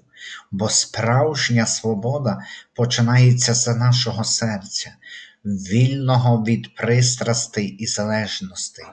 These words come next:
і всяких забобонів. Тому нема жодного медового спаса,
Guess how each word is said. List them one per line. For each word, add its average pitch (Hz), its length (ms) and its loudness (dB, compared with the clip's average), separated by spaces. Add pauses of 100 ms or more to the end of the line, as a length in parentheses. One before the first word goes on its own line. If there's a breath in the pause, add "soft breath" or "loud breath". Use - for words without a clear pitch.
(440 soft breath)
і 117 60 -2
всяких 98 880 -2 (180)
забобонів. 95 960 -6 (540 loud breath)
Тому 107 560 0
нема 117 540 2
жодного 120 680 0
медового 107 720 0
спаса, - 760 -4